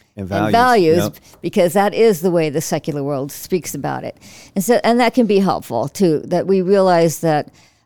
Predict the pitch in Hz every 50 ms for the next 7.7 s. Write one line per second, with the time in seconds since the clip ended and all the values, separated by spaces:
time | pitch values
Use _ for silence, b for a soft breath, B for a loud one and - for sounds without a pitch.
0 | b - 180 170 156 147 147 151 143 135 - _ _ _ _ _ _ _ _ _
1 | _ _ _ _ _ _ _ _ _ _ _ - - - 185 175 - - - _
2 | - - - - 247 - 247 - 330 294 285 269 277 - - - 254 202 214 214
3 | 220 226 226 202 185 160 147 139 - 147 113 139 - - - - - - 269 -
4 | _ _ _ - - _ _ _ _ _ - 202 185 - - - 190 180 175 -
5 | 185 185 175 170 165 160 160 170 170 160 165 160 156 147 - - 180 180 165 160
6 | 156 - - 160 185 185 - - 180 160 156 151 - 175 196 190 180 202 160 147
7 | 139 - - 143 143 143 139 143 98 92 90 92 -